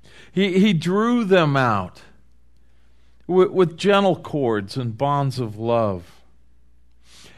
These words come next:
He freed them of the bondage of slavery that they were in, taking the yoke, the burden off their neck. He loved them like a father.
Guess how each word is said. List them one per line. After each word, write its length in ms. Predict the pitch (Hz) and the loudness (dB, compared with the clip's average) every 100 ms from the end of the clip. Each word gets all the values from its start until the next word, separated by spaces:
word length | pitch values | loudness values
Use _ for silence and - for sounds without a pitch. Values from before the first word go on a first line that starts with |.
| - | -8
He 180 | 196 190 | -4 -4
freed 760 | - - 196 226 254 262 202 | -6 -8 -4 -2 0 -2 0
them 640 | 170 151 135 135 170 156 - - - - - - - - - - | 2 2 2 0 0 -4 -10 -20 -20 -20 -20 -20 -20 -20 -8 2
of 220 | 180 156 | 2 2
the 100 | 170 | -2
bondage 920 | 143 160 170 185 202 202 208 175 - - | 0 2 2 2 0 0 -2 -4 -14 -4
of 180 | - 143 | -2 -2
slavery 1080 | - - 156 175 185 190 165 143 127 127 127 - | -4 -6 0 2 4 0 -2 0 0 -2 -6 -6
that 280 | 127 135 135 | -2 -2 0
they 140 | 135 | 0
were 300 | 127 127 127 | 0 -2 -2
in, 240 | 139 113 | -2 -2
taking 680 | 104 - 170 180 - 185 165 | -6 -6 -4 -4 -6 -6 -4
the 160 | 135 127 | -2 -2
yoke, 580 | 113 123 135 107 - - | 0 2 2 2 -4 -20
the 200 | - 117 | -12 -8
burden 600 | 107 98 123 135 135 107 104 | -8 -2 0 0 -2 -6 -4
off 300 | 113 110 - | -6 -6 -8
their 160 | 110 | -6
neck. 400 | 107 107 104 92 - - - - - - - - - - - - - - - - - - - - - - - - | -6 -6 -6 -8 -16 -20 -20 -20 -20 -20 -20 -20 -20 -20 -20 -20 -20 -20 -20 -20 -20 -20 -20 -20 -20 -20 -20 -6
He 100 | 143 | -2
loved 380 | 147 147 156 127 | 2 4 2 0
them 200 | 127 107 | -4 -4
like 240 | 113 120 | -6 -8
a 60 | 104 | -10
father. 560 | - 123 120 107 98 | -6 -4 -4 -8 -12